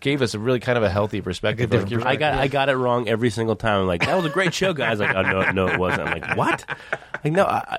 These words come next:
Speaker 1: Yeah, you
Speaker 3: really?" I'm like, "What, what is a good show?" And then, like,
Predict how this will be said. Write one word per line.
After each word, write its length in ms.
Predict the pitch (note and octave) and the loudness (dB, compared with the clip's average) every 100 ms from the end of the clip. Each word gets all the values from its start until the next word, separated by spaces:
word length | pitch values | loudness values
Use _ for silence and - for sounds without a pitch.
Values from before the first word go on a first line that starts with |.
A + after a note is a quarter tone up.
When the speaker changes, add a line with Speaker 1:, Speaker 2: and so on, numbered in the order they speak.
| - | -6
Speaker 1:
Yeah, 240 | F2 E2 - | -2 -2 -2
you 120 | A2 | -4
Speaker 3:
really?" 420 | A#2+ G#3 E3 F#2 F#2 | -2 0 2 0 0
I'm 100 | B2 | 0
like, 120 | A2 | 0
"What, 380 | A2 A2+ D3 G3+ | -2 -2 -2 -4
what 460 | E3+ C3+ C3 E3+ F#3 | -6 -10 0 2 2
is 100 | F3 | 0
a 60 | |
good 320 | B2+ B2+ F#3 | 0 0 0
show?" 400 | - G2+ F2+ F2 | 0 2 2 0
And 140 | F#2 A#2 | 0 2
then, 120 | B2 | 2
like, 340 | A#2 G#2+ - | 2 0 -2